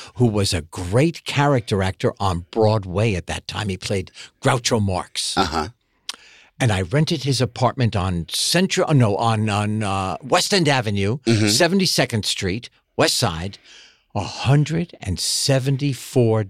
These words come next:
Speaker 1: dollars a week.
Speaker 2: <laughs> Wow.
Speaker 1: How about that?
Speaker 2: Yeah.
Speaker 1: I had a bedroom, a living room,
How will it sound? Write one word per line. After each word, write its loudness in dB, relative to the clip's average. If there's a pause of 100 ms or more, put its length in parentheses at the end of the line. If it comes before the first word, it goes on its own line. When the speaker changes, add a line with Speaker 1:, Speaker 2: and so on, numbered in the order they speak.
Speaker 1:
dollars -2 (1200)
a -2 (160)
week. -2 (240)
Speaker 2:
<laughs> -8
Wow. -2
Speaker 1:
How 0
about -6
that? -6
Speaker 2:
Yeah. 2
Speaker 1:
I 2
had -2
a -12 (120)
bedroom, 0 (280)
a -2
living 2
room, 2